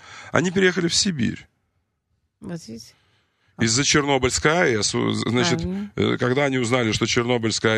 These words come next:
Speaker 1: Э С взорвалась, они говорят: «Ну, нафиг, поедем в Сибирь». Но уже полураспад подцепили какой-то,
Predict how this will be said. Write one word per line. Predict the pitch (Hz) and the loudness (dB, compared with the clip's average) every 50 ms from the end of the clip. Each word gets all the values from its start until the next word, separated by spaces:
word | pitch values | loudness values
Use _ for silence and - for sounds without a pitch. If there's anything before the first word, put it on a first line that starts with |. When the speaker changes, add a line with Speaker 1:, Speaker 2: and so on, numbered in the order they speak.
| 113 110 | 2 0
Speaker 1:
Э | 98 | 0
С | 95 | 0
взорвалась, | 95 104 113 113 113 110 117 135 160 180 202 185 - | 0 0 0 2 0 0 0 0 0 0 0 0 0
они | 147 131 120 | 0 0 2
говорят: | 120 120 120 110 | 2 0 0 0
«Ну, | 120 123 120 117 | 0 0 0 0
нафиг, | 117 135 - 175 165 185 147 | 0 0 -2 0 -2 -2 -2
поедем | - 127 120 123 127 123 123 110 | 0 0 0 0 0 -2 -2 -2
в | |
Сибирь». | - - 147 143 139 104 - - - - - - - - | -2 -2 -2 -2 -2 -4 -4 -4 -8 -16 -20 -20 -14 -2
Но | - 117 135 135 | 0 2 2 4
уже | 123 165 196 | 4 2 2
полураспад | 185 - 175 165 156 151 147 131 - - 170 175 170 - | 2 2 2 2 2 2 0 0 0 2 0 0 0 -2
подцепили | 165 151 - - 170 151 - 190 190 160 107 | -6 -4 -4 -4 -4 -2 -2 -2 0 0 0
какой-то, | - 107 101 - 95 85 - - - - | -2 -4 -4 -2 -4 -4 -4 -6 -10 -12